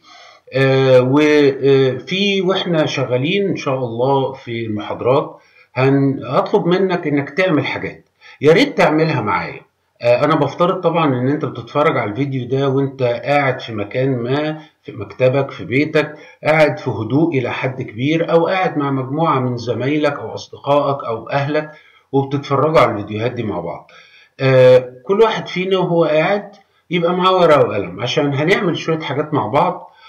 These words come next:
ونشوف الحاجات دي هنستفيد بيها إزاي، ونشوف الحاجات دي ممكن، آه، تساعدنا إزاي، آه، قدام. آه، أرجو إن ده، آم، يخليك، آه، أسعد، وإن هو يخلي إحساسك بالضغوط اللي حواليك يقل.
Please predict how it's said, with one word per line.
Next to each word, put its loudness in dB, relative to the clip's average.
ونشوف 2
الحاجات -2
دي -2
هنستفيد -4
بيها -2
إزاي، 0
ونشوف -2
الحاجات 0
دي -2
ممكن، 0
آه، 2
تساعدنا -2
إزاي، -2
آه، -4
قدام. -8
آه، 0
أرجو 2
إن 2
ده، -2
آم، -6
يخليك، -4
آه، -8
أسعد، -2
وإن 2
هو 2
يخلي -4
إحساسك -4
بالضغوط -4
اللي -2
حواليك -2
يقل. -2